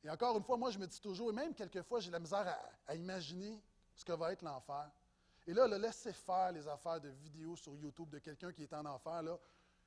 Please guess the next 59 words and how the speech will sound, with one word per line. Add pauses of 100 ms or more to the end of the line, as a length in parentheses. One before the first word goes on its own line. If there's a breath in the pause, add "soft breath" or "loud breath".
(140 soft breath)
Juste
à
lire
les
versets,
là,
j'ai
pas
besoin
de
voir
une
vidéo.
J'en
ai
assez
pour
savoir
que
je
veux
pas
que
personne
se
retrouve
là. (960)
OK ? (100)
En
passant,
là. (2500 soft breath)
Aujourd'hui,
ce
qui
est
très
à
la
mode,
la
doctrine
de
l'enfer
s'opère,
hein,
même
dans
les
milieux
évangéliques. (380 soft breath)
Et
ce
qui
est
à
la
mode,
c'est
l'universalisme.